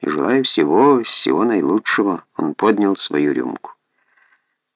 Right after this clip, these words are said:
Серые глаза женщины потемнели от гнева.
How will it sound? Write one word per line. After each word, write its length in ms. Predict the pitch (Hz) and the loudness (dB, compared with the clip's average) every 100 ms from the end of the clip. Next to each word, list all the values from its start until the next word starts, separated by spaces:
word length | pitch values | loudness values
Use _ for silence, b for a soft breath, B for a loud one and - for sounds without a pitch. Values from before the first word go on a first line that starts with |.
| _ _ _ _ _ _ _ | _ _ _ _ _ _ _
Серые 380 | - 117 127 123 | -2 2 4 4
глаза 380 | 113 113 104 104 | 4 2 2 2
женщины 460 | 104 117 - 110 | 2 2 2 0
потемнели 580 | 101 92 90 85 95 92 | 0 0 0 2 2 2
от 140 | 90 76 | 0 -2
гнева. 680 | - 85 85 73 67 - | -4 -2 0 -2 -4 -10